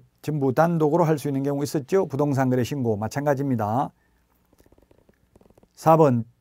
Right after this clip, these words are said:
주택 임대차 계약 신고를 받은 신고 관청은 그 신고 내용을 확인한 후 신고인에게 신고 필정을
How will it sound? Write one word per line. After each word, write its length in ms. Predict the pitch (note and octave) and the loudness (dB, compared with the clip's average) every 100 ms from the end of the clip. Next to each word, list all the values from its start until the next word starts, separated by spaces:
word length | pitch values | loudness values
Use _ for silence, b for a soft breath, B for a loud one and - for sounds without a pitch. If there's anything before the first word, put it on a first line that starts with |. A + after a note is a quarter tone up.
| _ | _
주택 360 | F#3+ E3+ G#3+ | -4 2 4
임대차 360 | F#3 D#3 E3+ E3+ | 4 2 2 2
계약 260 | E3 D#3 D3+ | 4 2 0
신고를 320 | F#3+ F3+ D3+ | 0 2 4
받은 260 | D#3 C#3+ | 2 0
신고 300 | B2 G3 G3 | -2 -2 0
관청은 480 | D#3 D3 C3 C#3 B2 | 2 0 0 -2 -2
그 200 | A#2+ D#3 | 2 0
신고 300 | C3+ G3 F3+ | 0 -2 -2
내용을 460 | D3+ C#3+ D#3 G3 C#3 | 0 0 2 2 2
확인한 380 | D#3 D3+ C#3 B2 | -2 -2 -2 0
후 360 | E3+ C#3 G#2 - _ _ _ _ | 0 0 -2 -8 _ _ _ _
신고인에게 880 | - F3+ F#3 E3 C#3 C3+ C#3+ F#3 F3 - | -10 -4 2 2 2 0 0 0 -2 -8
신고 380 | - F#3 F3 D#3+ | -14 -10 -6 -6
필정을 920 | C3+ D#3+ D#3 - D3 C3+ D#3 E3+ A2 | -4 -6 -6 -8 -8 -4 0 0 0